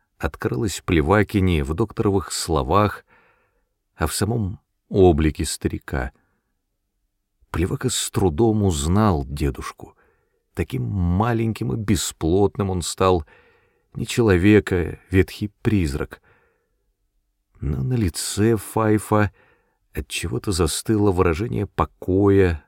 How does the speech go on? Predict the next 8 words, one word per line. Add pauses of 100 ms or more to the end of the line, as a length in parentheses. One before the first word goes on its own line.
даже
довольства. (880)
И
это
было
так
страшно,
что